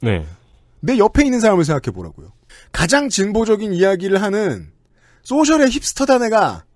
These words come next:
Speaker 2: 하루에 두 개씩, 세 개씩 글을 올려도 막 좋아요가 오백 개다, 천 개다. 그 사람한테 묻고 싶은 거예요.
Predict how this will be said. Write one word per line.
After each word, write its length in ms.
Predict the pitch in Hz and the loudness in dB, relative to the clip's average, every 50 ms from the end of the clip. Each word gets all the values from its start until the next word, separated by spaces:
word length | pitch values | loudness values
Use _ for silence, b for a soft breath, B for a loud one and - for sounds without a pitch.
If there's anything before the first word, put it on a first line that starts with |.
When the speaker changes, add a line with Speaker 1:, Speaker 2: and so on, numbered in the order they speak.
| _ _ _ _ _ _ | _ _ _ _ _ _
Speaker 2:
하루에 480 | - - 262 285 277 277 262 233 190 156 _ _ _ - | -6 -4 -2 0 4 4 4 4 4 2 _ _ _ -10
두 160 | - 170 190 | -6 -4 0
개씩, 380 | 269 262 247 - - 233 - | 2 2 0 0 -2 -4 -4
세 140 | - 240 240 | -2 -2 -2
개씩 320 | 247 247 - - 220 - - | -2 -2 -4 -4 -6 -6 -2
글을 200 | - 190 214 214 | -2 -2 0 2
올려도 340 | 196 185 202 208 196 196 180 | 2 2 4 2 0 0 -2
막 120 | 180 - | -6 -2
좋아요가 380 | - 175 185 208 214 208 185 175 | 2 4 4 4 4 2 2 2
오백 240 | 151 156 220 226 - | 2 2 0 -2 -4
개다, 320 | 208 202 170 104 - - _ _ - | -4 -4 -4 -4 -6 -10 _ _ -14
천 160 | - - 233 220 | -8 -6 -2 0
개다. 340 | 233 220 214 151 107 - _ _ _ _ _ _ _ _ _ | 2 4 4 2 2 0 _ _ _ _ _ _ _ _ _
그 80 | - 170 | -4 0
사람한테 320 | 202 220 220 214 202 180 | 2 2 2 2 0 0
묻고 240 | 143 127 127 - 147 | -2 -4 -2 -4 -4
싶은 240 | 131 - - - 117 | -6 -6 -6 -8 -8
거예요. 300 | 101 92 80 69 - | -8 -8 -10 -12 -18